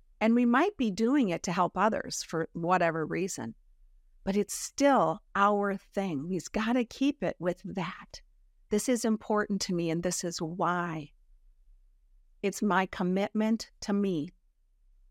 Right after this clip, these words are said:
It's my commitment to my soul contract. So spending time with others that are trying to move forward with that same goal, that they are doing something that is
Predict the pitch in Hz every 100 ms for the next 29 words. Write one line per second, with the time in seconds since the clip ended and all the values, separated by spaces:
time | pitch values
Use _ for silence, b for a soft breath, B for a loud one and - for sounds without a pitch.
0 | - 196 214 208 - 208 202 - 233 233
1 | 226 196 196 - 208 196 - 208 208 214
2 | - 147 139 _ _ _ _ _ _ -
3 | - 214 - 247 269 339 320 269 233 214
4 | - 190 196 220 262 - 190 175 175 -
5 | 196 190 214 220 208 190 180 - 175 170
6 | 185 180 180 170 _ _ _ _ _ -
7 | 202 - - - _ - 196 196 202 196
8 | 190 170 165 135 135 135 147 _ _ _
9 | _ _ _ _ _ _ _ - 180 -
10 | 180 170 160 190 185 190 185 - 175 175
11 | 175 170 160 160 165 160 -